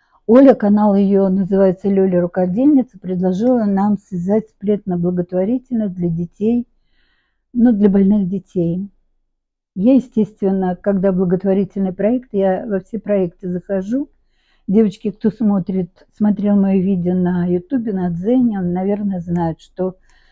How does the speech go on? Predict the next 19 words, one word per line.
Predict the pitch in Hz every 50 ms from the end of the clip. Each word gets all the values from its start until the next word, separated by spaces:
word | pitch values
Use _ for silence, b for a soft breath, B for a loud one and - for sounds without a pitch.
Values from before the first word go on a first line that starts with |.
| _ _ _
раз | 208 196 220 208 180
благотворительный | 196 208 196 190 180 - 202 196 196 196 202 190 - - 190 180 185 175
проект, | - - 196 208 233 277 302 294 - _ _
и | - 220
я | 185 175 190 185
его | 185 175 175 165
вижу, | 165 170 226 269 302 285 254 285 277
что | 247 - _ - 262 247
он | 247 240
есть, | 226 214 220 226 226 202 - _
значит, | - 170 - - - _ -
и | 165 -
это | - 262 254 - 214
проект, | - 196 180 175 190 220 220 - _ _ - - _
где | - - 170 185 175 175 175 170 202
я | 214 202
обязательно | 180 175 170 196 247 247 247 240 202 180
принимаю | - 180 165 185 185 185 196 208 214 196
участие. | 180 - 208 190 185 175 - _ _ - - 247